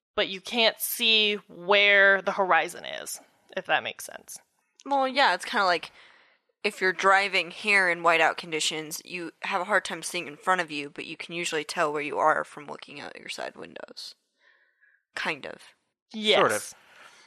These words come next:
Speaker 2: They can't discern where the horizon is. They'd have to use their artificial horizon to figure that out.
Speaker 1: Correct.
Speaker 3: Basically.
Speaker 1: They also can't tell where sky meets land and land meets sea.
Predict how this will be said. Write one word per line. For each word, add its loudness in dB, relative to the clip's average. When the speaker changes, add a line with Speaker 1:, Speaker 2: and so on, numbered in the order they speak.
Speaker 2:
They 2
can't 2
discern 4
where 6
the 2
horizon 4
is. -8
They'd -2
have 0
to -8
use -10
their -2
artificial 0
horizon -8
to -14
figure -12
that -4
out. -10
Speaker 1:
Correct. 2
Speaker 3:
Basically. -2
Speaker 1:
They 4
also 2
can't 0
tell 2
where 6
sky 4
meets -8
land 4
and -2
land 2
meets -10
sea. -10